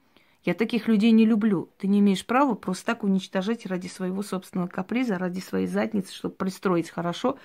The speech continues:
к богатому мужику. Вот за такие дела не беритесь. Хотя это дело личное каждого, но не беритесь, я вам не советую.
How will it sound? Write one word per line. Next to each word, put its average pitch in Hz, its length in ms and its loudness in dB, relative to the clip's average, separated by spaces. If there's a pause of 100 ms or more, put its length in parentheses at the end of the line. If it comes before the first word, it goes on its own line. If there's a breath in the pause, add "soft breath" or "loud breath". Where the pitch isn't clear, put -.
(300 loud breath)
к - 80 -16
богатому 190 440 2
мужику. 185 520 0 (320 loud breath)
Вот 190 220 -2 (340 soft breath)
за 196 140 2
такие 220 340 2
дела 233 220 4
не 240 140 8
беритесь. 202 440 0
Хотя 208 280 2
это 254 200 4
дело 240 240 4
личное 233 420 4
каждого, 220 460 4
но 202 220 8
не 247 140 10
беритесь, 214 460 2
я 202 140 6
вам 202 160 4
не 190 80 2
советую. 175 540 -4